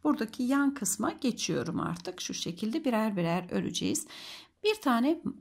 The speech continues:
açık maviye ördükten sonra dibine batmıyorum. Bir sonraki trabzana batıyorum. Yani mavinin olduğu yere batmıyorum.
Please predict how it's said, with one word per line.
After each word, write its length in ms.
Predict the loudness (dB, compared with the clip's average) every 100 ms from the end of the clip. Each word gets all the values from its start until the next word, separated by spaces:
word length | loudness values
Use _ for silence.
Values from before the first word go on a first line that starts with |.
| -4
açık 320 | -2 -2 2
maviye 460 | 2 4 2 0 0
ördükten 580 | 0 0 -4 0 2
sonra 540 | 2 2 0 0 0 -2 -10 -20 _ -6
dibine 300 | 2 6 6
batmıyorum. 720 | 6 2 0 0 0 0 0
Bir 140 | 4 4
sonraki 560 | 4 2 2 0 -4
trabzana 640 | -4 0 0 2 2 2 4
batıyorum. 480 | 2 2 0 2 4
Yani 260 | 4 6
mavinin 640 | 6 6 6 6 6 6 2
olduğu 440 | 2 4 4 4
yere 400 | 4 4 2 2
batmıyorum. 680 | 2 2 0 -2 -4 -8 -14